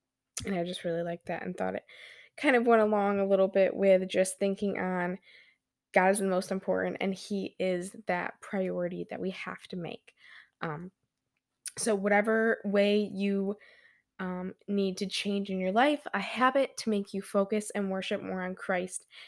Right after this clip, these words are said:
and then something that you can do for at least one other person this season.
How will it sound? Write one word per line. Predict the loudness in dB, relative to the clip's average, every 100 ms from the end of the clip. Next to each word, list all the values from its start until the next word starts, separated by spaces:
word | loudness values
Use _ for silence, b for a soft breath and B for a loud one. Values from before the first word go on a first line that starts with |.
| B -2
and |
then | 0 0
something | 2 2 2 0 0
that | 0
you | -2 -4
can | -2 -2
do | -2 -2 -4
for | -6 -2
at | -2 0
least | -4 -6 -6
one | -4 -4 -6 -4
other | -2 -4
person | -4 -8 -6 -8 -8 -10 b b b b
this | 0 2
season. | 2 0 -2 -4 -8